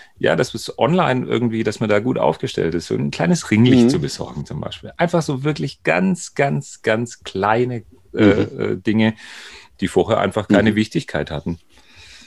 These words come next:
Speaker 1: Und das, ja, es hat sich einfach so ein Schwerpunkt ergeben, der online stattfindet.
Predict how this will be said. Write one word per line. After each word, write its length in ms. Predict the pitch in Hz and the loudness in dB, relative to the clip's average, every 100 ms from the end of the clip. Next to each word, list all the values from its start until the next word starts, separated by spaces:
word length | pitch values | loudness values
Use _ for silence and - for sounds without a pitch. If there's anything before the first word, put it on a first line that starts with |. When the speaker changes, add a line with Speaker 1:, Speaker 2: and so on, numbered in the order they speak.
| _ _ _ - | _ _ _ -6
Speaker 1:
Und 680 | - 92 90 85 - - - - | 0 2 2 0 -4 -18 -12 -6
das, 220 | 82 - - - - - - - 64 | -6 -6 -14 -18 -20 -20 -20 -16 -12
ja, 380 | 78 80 110 120 - - - | -10 -4 -2 -2 -6 -14 -10
es 140 | - | -6
hat 100 | 101 | -6
sich 160 | 110 95 | -2 -2
einfach 220 | 98 117 | 0 0
so 100 | 123 | 0
ein 100 | 113 | -2
Schwerpunkt 520 | - 101 117 131 131 | 2 2 4 2 2
ergeben, 400 | 113 110 110 110 | 0 2 2 2
der 180 | 104 - | 2 2
online 340 | 110 127 131 | 0 0 0
stattfindet. 760 | - 131 - - 131 135 135 | 0 -2 -2 0 2 2 0